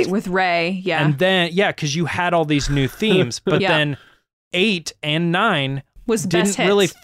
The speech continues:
Speaker 3: felt like they were n-, they weren't inclu-, giving you anything new. It was those
Speaker 2: Right.
Speaker 3: same themes again and again. And I was like,
Speaker 2: I would
Speaker 3: "It's
Speaker 2: argue
Speaker 3: kinda
Speaker 2: Solo's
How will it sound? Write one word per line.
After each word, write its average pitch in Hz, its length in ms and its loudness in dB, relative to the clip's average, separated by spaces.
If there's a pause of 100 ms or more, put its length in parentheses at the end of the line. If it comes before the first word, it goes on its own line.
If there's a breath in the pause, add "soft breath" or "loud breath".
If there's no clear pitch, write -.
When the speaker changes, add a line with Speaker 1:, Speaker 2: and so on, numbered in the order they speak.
(100)
Speaker 3:
felt 185 180 0
like 170 220 0
they 165 140 2
were 156 200 2
n-, 151 160 -2 (100)
they 151 200 0
weren't 160 240 0
inclu-, 156 600 -2
giving 160 240 2
you 147 120 2
anything 135 380 -2
new. 160 340 4
It 147 120 -6
was 143 300 -2
those 139 100 2
Speaker 2:
Right. 139 80 2
Speaker 3:
same 143 320 -2
themes 131 280 -6
again 123 280 -6
and 120 80 -8
again. 120 360 -6
And 127 120 -6
I 131 40 -2
was 127 120 -6
like, 131 180 0
Speaker 2:
I 240 60 0
would 302 140 0
Speaker 3:
"It's - 20 2
Speaker 2:
argue 247 280 2
Speaker 3:
kinda 226 140 2
Speaker 2:
Solo's 185 200 4